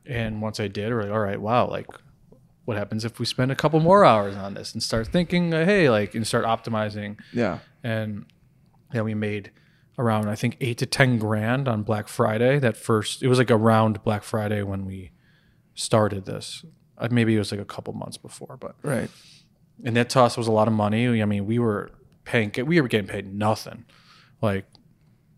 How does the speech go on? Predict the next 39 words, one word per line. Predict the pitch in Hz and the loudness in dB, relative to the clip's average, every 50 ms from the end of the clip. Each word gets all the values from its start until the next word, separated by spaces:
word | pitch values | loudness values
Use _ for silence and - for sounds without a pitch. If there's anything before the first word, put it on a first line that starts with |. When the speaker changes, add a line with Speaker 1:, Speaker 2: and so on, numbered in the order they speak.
| _ _ _ _ _ - - - - | _ _ _ _ _ -20 -14 -4 2
Speaker 1:
and | 135 120 113 107 104 | 4 4 4 4 2
we | 117 | 0
couldn't, | - - - 143 131 123 113 | 0 4 4 6 6 6 4
I | 117 | 4
couldn't | 113 151 139 127 117 | 6 8 8 8 8
do | 123 117 104 | 8 6 6
freelance | - - 120 117 107 117 120 123 120 - | 6 6 6 6 8 8 6 4 4 0
because, | - - 113 - - 110 101 101 - - | -2 -4 -4 0 0 0 0 0 -2 -4
you | - 113 110 | -4 -2 -2
know, | 104 | -2
out | 90 - 107 107 | -2 -2 -2 -4
of | 101 - - - _ - | -4 -6 -16 -20 _ -12
the | - - | -10 -8
contract | - - 104 104 - - 110 107 - - | -4 -4 -4 -4 -2 -4 -6 -6 -4 -6
I | 110 | -6
signed, | 101 - - 107 104 107 110 113 120 | -6 -6 -6 -6 -6 -6 -8 -8 -10
and, | 110 101 104 104 107 - - _ - _ - - - - - - - - | -12 -12 -12 -14 -18 -20 -20 _ -20 _ -20 -20 -20 -20 -20 -18 -10 -6
um, | - 104 101 98 95 92 - 98 - _ _ _ - | -4 -4 -4 -4 -4 -6 -8 -10 -12 _ _ _ -12
so | - - 113 | -6 -4 -2
we | 110 113 | 0 2
weren't | 123 123 120 | 2 2 4
making | 120 113 - 123 | 2 2 2 4
a | 117 | 4
lot | 113 113 | 4 4
of | 110 | 4
money | 110 113 120 104 | 2 2 2 2
at | 101 | 2
all. | 110 117 104 98 | 2 2 2 0
So | - 110 | -2 -4
this | 107 104 - | -4 -4 -2
was | 120 107 104 | -2 0 -2
a, | |
a | 101 - 110 | 0 0 0
lot | 110 110 104 | 0 0 0
of | 101 | 0
money | 104 104 101 101 - | -2 -2 -4 -4 -6
to | - - - | -6 -6 -4
us, | 104 95 - - - - - - _ _ _ _ _ _ _ - | -4 -4 -4 -4 -8 -8 -10 -12 _ _ _ _ _ _ _ -8
and | 117 101 98 98 98 95 98 - | -6 -6 -4 -4 -6 -6 -8 -12